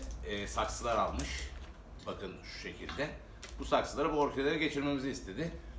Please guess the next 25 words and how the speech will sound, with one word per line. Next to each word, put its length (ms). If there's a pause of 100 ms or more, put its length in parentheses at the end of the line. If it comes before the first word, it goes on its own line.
(160)
Bunu 140
geçirirken 640
de 200 (640)
çiçeklerin 600
bakımlarını 520
yapmamızı 540
istedi. 280
Yani 320
herhangi 480
bir 140
sıkıntı 440
varsa 300
onları 280
gidermemizi 500
istedi. 440 (300)
Şimdi 200
hep 300
birlikte 560 (220)
bunları 360
değiştirirken 800 (380)
neler 320
yaptığımızı, 880
neler, 360
e, 440
yapacağımızı, 960